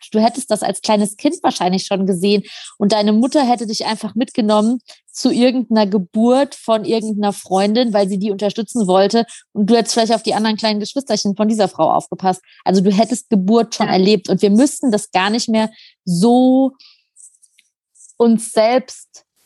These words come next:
Speaker 1: beibringen, wie das jetzt im Moment der Fall ist. Wir hätten das alles gesehen, aber dadurch, dass das alles, äh, ja, hinter verschlossenen Türen passiert und eben nicht mehr in dem Frauenkreis geboren wird oder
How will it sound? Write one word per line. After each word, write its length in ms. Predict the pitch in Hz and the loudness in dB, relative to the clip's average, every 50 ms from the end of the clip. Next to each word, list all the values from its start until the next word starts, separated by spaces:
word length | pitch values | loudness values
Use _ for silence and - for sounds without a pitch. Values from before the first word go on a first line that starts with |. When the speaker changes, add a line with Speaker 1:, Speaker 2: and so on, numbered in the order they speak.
| _ _ | _ _
Speaker 1:
beibringen, 680 | - 175 185 214 240 196 208 202 202 202 202 202 196 180 | 0 0 0 0 -2 -4 -6 -6 -4 -4 -2 -4 -2 -2
wie 80 | 202 | 0
das 220 | 180 202 196 - - | 0 0 0 0 -4
jetzt 160 | 190 190 - | -6 -4 -2
im 100 | 185 190 | -2 0
Moment 380 | 185 180 185 196 208 226 220 | 2 2 2 2 2 2 0
der 100 | 202 180 | 0 0
Fall 260 | - - - 185 180 196 | 0 -2 -2 -2 -2 -2
ist. 140 | 202 - | -2 -2
Wir 80 | 196 190 | -2 0
hätten 220 | 220 - 226 214 | 0 -2 -2 -2
das 120 | 202 202 - | -2 -2 -4
alles 300 | - - 196 202 - - | -4 -4 -4 -6 -4 -4
gesehen, 340 | - 190 175 185 226 226 175 | -4 -2 0 2 2 2 2
aber 200 | 170 180 185 180 | 2 2 2 2
dadurch, 240 | 190 190 208 - | 2 0 0 0
dass 200 | - 208 196 - - _ _ _ _ 208 - _ | 0 -2 -2 -2 -6 _ _ _ _ -20 -8 _
das 220 | - 196 190 - | -2 -2 -2 -4
alles, 520 | - - 214 220 226 226 220 214 - - - _ _ _ _ _ _ - | -2 -2 0 0 2 0 0 -2 -4 -8 -12 _ _ _ _ _ _ 0
äh, 400 | 208 202 196 196 196 196 196 190 - _ _ _ _ _ _ _ | 2 4 4 4 2 2 0 -2 -4 _ _ _ _ _ _ _
ja, 180 | 196 214 226 233 | -4 -2 0 0
hinter 280 | 214 202 196 214 196 | 0 0 -2 -4 -4
verschlossenen 680 | - - 196 185 - 208 214 208 - 214 196 196 196 - | -4 -4 -4 -4 -2 -2 -2 -2 -2 -2 -2 -2 -2 -4
Türen 320 | - - 247 254 262 233 | -4 -4 -2 -2 -2 -2
passiert 420 | - 220 208 - - - - - - | -2 -2 -4 -2 -2 -2 -2 -2 -2
und 120 | 202 190 | -4 -2
eben 280 | - 202 185 196 196 196 | -2 0 2 4 4 4
nicht 240 | 214 240 - - | 4 2 2 0
mehr 280 | 214 202 208 196 190 - | 0 2 2 2 2 0
in 240 | 202 202 202 202 190 | 0 2 2 4 4
dem 220 | 196 190 185 185 | 4 2 2 0
Frauenkreis 840 | - - - 175 185 202 208 202 - - 170 180 180 190 190 - _ | -2 -2 0 0 0 0 -2 -4 -8 -6 -4 -4 -4 -4 -6 -6 _
geboren 480 | 208 196 175 - 170 180 190 190 190 180 | -8 -8 -6 -2 0 2 2 2 2 0
wird 160 | 196 190 - | 0 -2 -2
oder 320 | 175 180 180 180 180 180 | -2 0 0 0 -2 -4